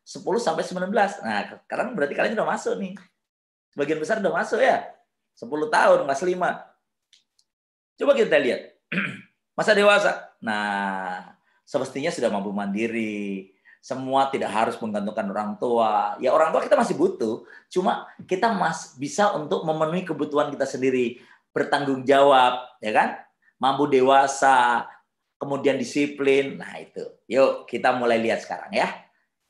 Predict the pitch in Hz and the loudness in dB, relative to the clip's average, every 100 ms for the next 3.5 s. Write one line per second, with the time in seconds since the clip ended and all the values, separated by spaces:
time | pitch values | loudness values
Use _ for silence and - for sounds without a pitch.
0 | _ 190 190 - - 196 196 196 113 120 | _ 0 0 0 0 2 0 -4 -10 -4
1 | 175 - 202 - 151 147 143 139 143 156 | -4 -2 -2 0 0 0 -2 -6 -8 -8
2 | - - - - 147 135 139 - 127 120 | -14 -20 -8 -2 -2 0 -2 -2 -2 -2
3 | 117 107 113 - | -2 -2 -4 -6